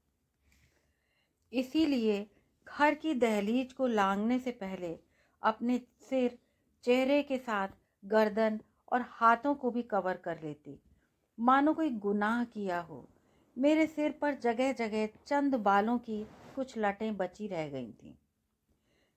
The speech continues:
जैसे खरपतवार हुआ करती है। बाकी जमीन तो हमेशा के लिए बंजर हो गई थी, मगर ये राम्या का प्रेम था। वह मेरे सिर पर बड़े प्रेम से मालिश करती,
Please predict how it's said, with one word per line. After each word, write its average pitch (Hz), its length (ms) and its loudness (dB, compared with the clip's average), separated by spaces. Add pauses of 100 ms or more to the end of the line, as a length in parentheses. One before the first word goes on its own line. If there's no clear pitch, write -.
(140)
जैसे 285 240 2
खरपतवार 240 800 0
हुआ 185 280 -2
करती 147 420 -12
है। 165 180 -20 (500)
बाकी 240 440 2
जमीन 254 400 0
तो 262 160 0
हमेशा 214 480 -4
के 240 180 -8
लिए 202 340 -4 (240)
बंजर 190 460 -4
हो 170 180 -14
गई 143 200 -10
थी, - 240 -20 (720)
मगर 285 320 4
ये 302 160 2
राम्या 233 460 2
का 262 140 -4
प्रेम 233 380 -2
था। 233 440 -4 (360)
वह 269 140 0
मेरे 269 280 0
सिर 226 240 -4
पर 214 300 -4 (340)
बड़े 285 320 2
प्रेम 262 420 -2
से 247 140 -6
मालिश 185 420 -4
करती, 156 460 -16